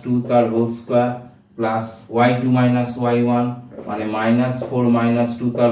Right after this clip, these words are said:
হোল স্কয়ার। তাহলে ফোর থেকে টু বাদ গেলে টু স্কয়ার, এটা মাইনাস সিক্স তার হোল স্কয়ার, তাহলে দুই দুগুণে চার, ছয় ছয় ছত্রিশ, তাহলে রুট ওভার ফর্টি।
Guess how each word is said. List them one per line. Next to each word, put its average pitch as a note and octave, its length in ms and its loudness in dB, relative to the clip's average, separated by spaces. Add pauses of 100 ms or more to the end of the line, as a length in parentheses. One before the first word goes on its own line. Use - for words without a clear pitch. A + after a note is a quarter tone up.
হোল A#2+ 140 2 (100)
স্কয়ার। A#2+ 260 -2 (540)
তাহলে A2+ 320 0 (440)
ফোর B2+ 180 0 (140)
থেকে B2+ 180 0 (160)
টু B2+ 120 2 (380)
বাদ A#2 180 4 (100)
গেলে A#2+ 180 2 (100)
টু C3 80 -4 (160)
স্কয়ার, C#3 360 0 (360)
এটা A2+ 160 -4 (140)
মাইনাস A2+ 380 0 (100)
সিক্স A#2+ 240 -4 (100)
তার A#2+ 220 2
হোল A#2 220 2
স্কয়ার, B2+ 280 -6 (400)
তাহলে G#2+ 200 -4 (120)
দুই A#2 220 8
দুগুণে A#2+ 380 2 (180)
চার, B2 300 2 (440)
ছয় A2 240 -2 (120)
ছয় A#2+ 200 -2 (120)
ছত্রিশ, C3+ 560 -4 (380)
তাহলে A2 280 -2
রুট A#2 260 4
ওভার C3+ 240 4 (460)
ফর্টি। B2 400 2